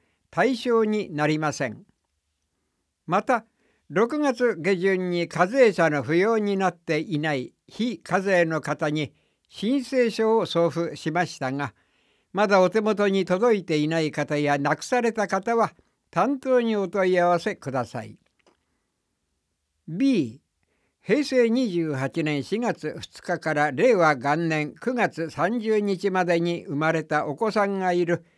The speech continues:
世帯の世帯主、申請不要です。お子さん一人につき五冊まで購入できます。なお、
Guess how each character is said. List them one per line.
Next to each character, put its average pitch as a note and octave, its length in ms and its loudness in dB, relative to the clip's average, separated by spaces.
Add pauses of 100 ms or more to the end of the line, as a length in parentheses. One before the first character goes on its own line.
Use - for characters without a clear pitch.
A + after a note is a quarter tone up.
(300)
世 B3 280 0
帯 F3+ 260 4
の C#3 280 0
世 D#3+ 260 -2
帯 G3+ 200 2
主、 F3+ 440 -4 (920)
申 F#3+ 260 -2
請 F3 260 2
不 D#3 160 -2
要 F#3 280 0
で F3 100 2
す。 - 180 -12 (720)
お D#3+ 100 -6
子 A3+ 160 4
さ G#3+ 120 4
ん G#3+ 120 2
一 G#3+ 240 0
人 G3+ 160 0
に G3+ 160 -2
つ - 120 -14
き - 260 -4 (260)
五 A3+ 140 2
冊 B3+ 340 2
ま G3+ 160 2
で B3 260 0
購 D#3+ 220 0
入 D#3+ 300 0
で C3 160 -2
き E3 100 -8
ま D#3 160 -6
す。 - 180 -16 (1400)
な A3+ 280 2
お、 A2+ 160 -6